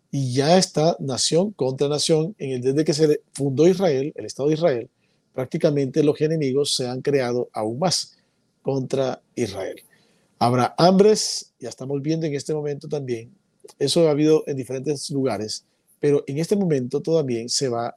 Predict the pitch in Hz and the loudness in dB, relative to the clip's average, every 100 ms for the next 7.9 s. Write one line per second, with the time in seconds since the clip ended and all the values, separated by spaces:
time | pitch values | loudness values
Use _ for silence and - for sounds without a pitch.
0 | _ - 127 123 - 139 - 120 120 123 | _ -6 -4 -4 -8 -8 -6 -4 -2 -2
1 | 143 - 123 - _ _ _ _ _ _ | 0 0 -2 -4 _ _ _ _ _ _
2 | 135 160 156 - 156 147 139 127 151 - | -2 0 2 4 4 6 2 0 -2 2
3 | 151 - 147 147 - _ _ _ - 131 | 2 2 -4 -4 -8 _ _ _ -10 -4
4 | 143 - 175 170 165 135 101 107 - _ | -2 2 4 4 4 0 -2 -8 -12 _
5 | _ _ _ _ _ - 123 151 143 147 | _ _ _ _ _ -4 2 4 4 4
6 | 143 147 147 127 113 110 131 151 - 123 | 4 6 6 6 2 -2 -2 -2 -2 -2
7 | 123 143 147 135 - - 165 110 110 | -2 -4 -6 -8 -10 -4 -2 -2 -6